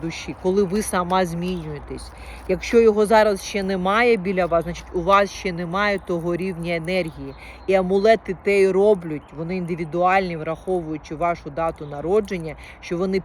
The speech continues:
підвищують рівень вашої енергії до тієї вехи життя, де ви зустрічаєте цього чоловіка, а така веха життя вже існує зараз. І якщо ви в аб'юзивних або в інших відносинах, які не дають вам щастя, то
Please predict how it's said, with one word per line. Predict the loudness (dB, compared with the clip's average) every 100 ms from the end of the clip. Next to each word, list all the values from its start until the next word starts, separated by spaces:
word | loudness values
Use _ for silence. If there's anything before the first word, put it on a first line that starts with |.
| 2
підвищують | 2 2 0 0 0 0 -4 -2 -2 -2
рівень | -2 -2 -4 -4
вашої | -2 -2 -4 -6 -6 -6
енергії | -8 -6 -2 0 0 -2 -4 -4 -6 -16 -18 0
до | 0
тієї | 2 -2 0 2 2 0
вехи | 0 0 -2 -4
життя, | -4 0 0
де | 2
ви | -2 -2
зустрічаєте | -6 -8 -8 0 2 2 -2 -10
цього | -10 -10 -12 -14
чоловіка, | -12 -12 -12 -12
а | -8
така | -8 -6 -6
веха | -6 -8 -8
життя | -8 -4 -2
вже | -2 -8
існує | -8 -10 -8
зараз. | -4 -4 -4 -6 -14 -20 -20 -18 0
І | 2
якщо | 2 0
ви | 4
в | 4
аб'юзивних | 4 2 0 0 0 0
або | -2 0 2
в | 0
інших | -2 -2 -4 -4
відносинах, | -6 -4 -4 -6 -8
які | -6
не |
дають | -2 -2 -2
вам | -6 -6 -4
щастя, | -2 -2 -2 -8 -2
то | 2 4